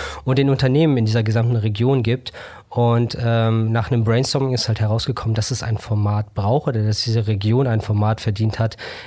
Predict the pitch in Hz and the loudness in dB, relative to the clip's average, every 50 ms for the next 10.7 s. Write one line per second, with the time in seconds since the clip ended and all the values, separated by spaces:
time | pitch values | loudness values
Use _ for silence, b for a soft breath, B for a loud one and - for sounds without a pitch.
0 | B B - 123 113 101 113 117 117 113 113 113 110 107 - - - 110 101 104 | B B -4 -2 0 0 2 2 2 2 2 2 0 -2 -4 -6 -2 0 2 2
1 | 110 123 151 - - 160 - - 110 110 110 101 - - - - - - _ _ | 2 2 2 2 0 -2 0 0 0 0 0 0 -2 -8 -12 -14 -18 -20 _ _
2 | _ _ _ _ _ _ 113 131 160 143 110 101 104 92 - - - _ _ _ | _ _ _ _ _ _ 0 0 0 2 0 -2 -4 -4 -8 -14 -20 _ _ _
3 | _ _ _ _ _ - - - 113 - - - 107 110 117 127 117 113 113 117 | _ _ _ _ _ -14 -10 -6 -4 -4 -2 0 0 2 2 0 0 0 0 0
4 | 113 120 117 117 117 113 107 104 104 - 143 127 - 135 120 120 110 - - 117 | 0 0 2 2 2 2 0 -2 -2 -2 -4 -2 -2 0 0 -2 -2 -2 -2 -2
5 | 110 110 98 113 117 117 117 107 117 113 - 110 - - 113 104 113 113 123 - | 0 0 0 0 0 0 0 0 -2 -2 -4 -4 -4 -4 -2 -2 0 -2 0 0
6 | - 120 117 B B B B B B B - 139 139 135 135 135 131 127 - - | 0 -2 -2 B B B B B B B -2 0 0 2 2 2 0 -2 -2 -2
7 | 127 139 139 - 135 127 120 120 117 - - 110 123 120 113 107 113 107 - - | -2 -2 -2 -2 -2 0 0 0 0 -2 -2 -2 0 0 2 2 0 0 -2 -2
8 | - 120 131 135 123 110 104 110 95 - - 104 - - 113 107 104 101 - 113 | -2 0 0 0 0 0 -2 -2 -2 -2 -2 -4 -2 0 0 0 0 -2 -2 -2
9 | 123 127 123 120 113 110 - - - 117 113 113 104 101 104 110 113 117 113 - | -2 0 0 0 0 0 -2 -2 -2 0 0 0 0 0 0 0 0 0 -2 -2
10 | 113 110 101 - - 120 110 - - 113 113 110 117 117 | -4 -4 -6 -4 -2 -2 -2 -2 0 0 0 0 0 0